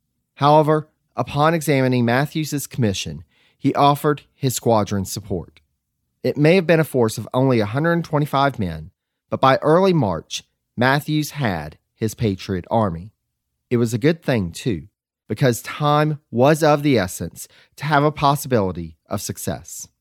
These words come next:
Matthews had learned that a new governor was being sent to East Florida to replace Estrada.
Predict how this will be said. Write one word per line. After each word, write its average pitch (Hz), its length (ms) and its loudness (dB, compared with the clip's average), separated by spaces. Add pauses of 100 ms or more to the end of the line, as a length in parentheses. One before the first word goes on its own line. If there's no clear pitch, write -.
(800)
Matthews 226 480 0
had 165 160 0
learned 107 380 0
that 104 140 0
a 110 40 0
new 160 260 2
governor 127 360 2
was 113 160 -2
being 117 200 0
sent 175 280 -2
to - 160 -12
East 160 240 -6
Florida 92 420 -2 (240)
to - 120 -2
replace 117 440 0
Estrada. 101 540 -4